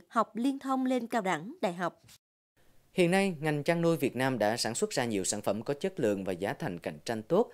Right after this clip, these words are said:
Speaker 2: với sản phẩm ngoại nhập, đáp ứng nhu cầu tiêu dùng trong nước lẫn xuất khẩu. Tuy nhiên, với nội lực và tiềm năng hiện có, ngành chăn nuôi hoàn toàn có thể phát triển thị trường mạnh hơn nếu xây dựng được một chiến lược đúng đắn và hiệu quả.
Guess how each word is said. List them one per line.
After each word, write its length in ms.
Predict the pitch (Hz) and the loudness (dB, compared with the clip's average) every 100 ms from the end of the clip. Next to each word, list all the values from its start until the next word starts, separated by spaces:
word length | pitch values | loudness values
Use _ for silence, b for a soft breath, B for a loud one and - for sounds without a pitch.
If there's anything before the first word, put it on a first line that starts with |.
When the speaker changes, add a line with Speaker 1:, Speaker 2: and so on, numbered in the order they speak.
| B B - | B B 2
Speaker 2:
với 120 | 214 | 4
sản 140 | 156 - | 2 0
phẩm 240 | 110 156 | 0 0
ngoại 140 | 139 87 | -2 -2
nhập, 200 | 98 - - - | -4 -4 -16 -2
đáp 140 | 160 170 | 0 2
ứng 160 | 170 | 2
nhu 120 | 190 | 2
cầu 160 | - 95 | 2 0
tiêu 200 | - 147 | 0 0
dùng 220 | 127 95 92 | 2 2 0
trong 200 | 110 139 | -2 0
nước 180 | 214 | 0
lẫn 180 | 127 110 | 0 -2
xuất 180 | - 226 | -2 0
khẩu. 320 | 151 104 180 - - - - _ - | 4 4 2 -4 -20 -20 -20 _ 0
Tuy 120 | 143 | 2
nhiên, 200 | 123 113 b b - | 2 0 b b 4
với 180 | 175 | 4
nội 160 | 262 120 | 6 4
lực 160 | 117 - | 4 2
và 60 | 110 | 0
tiềm 220 | 110 101 | 0 -2
năng 120 | 113 | -2
hiện 180 | 110 87 | -4 -2
có, 280 | 110 151 254 b b | 2 2 0 b b
ngành 200 | 190 196 | 0 0
chăn 200 | 185 226 | 0 0
nuôi 160 | 208 220 | 4 4
hoàn 220 | 180 120 | 4 0
toàn 220 | 113 110 | 2 0
có 80 | 107 | 2
thể 100 | 147 | 0
phát 200 | 127 202 | -2 -2
triển 200 | 120 113 | 0 -2
thị 160 | 143 92 | -2 -2
trường 260 | 101 92 | -2 0
mạnh 160 | 101 95 | -2 0
hơn 240 | 123 147 139 b b b | 4 4 2 b b b
nếu 220 | 170 226 | 4 4
xây 200 | 254 214 | 4 2
dựng 240 | 156 110 104 | 4 4 4
được 120 | 110 | 2
một 200 | 107 - | 0 -2
chiến 200 | 156 214 | -2 4
lược 240 | 147 - | 4 4
đúng 180 | 135 175 | 0 2
đắn 320 | 147 151 220 | 0 0 -4
và 100 | 143 | -2
hiệu 180 | 87 90 | -2 -6
quả. 140 | - | -8